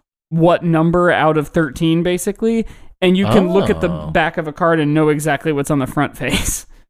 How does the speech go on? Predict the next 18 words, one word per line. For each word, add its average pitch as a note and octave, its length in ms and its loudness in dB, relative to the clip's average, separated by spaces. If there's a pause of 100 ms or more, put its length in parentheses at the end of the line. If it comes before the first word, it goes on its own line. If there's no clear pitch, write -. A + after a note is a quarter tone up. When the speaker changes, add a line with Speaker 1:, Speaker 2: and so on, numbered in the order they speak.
(200)
Speaker 1:
if F#3 160 -2
you F#3+ 180 2
Speaker 2:
Oh, G#3+ 120 6
Speaker 1:
learn G3 180 4
Speaker 2:
nice. F#3 140 4
Speaker 1:
the, D#3 320 2
if D3+ 200 -6
you F3 180 4
learn E3+ 240 2
the, D3 140 2
you C#3 140 0
know, C3+ 160 -2
alphabet. A#2+ 680 -4 (420)
Speaker 2:
Some A2+ 240 -2
cheating D3 580 4
cards. G#2+ 460 2
Speaker 1:
Yeah, C3+ 220 -2
right, C3 360 -2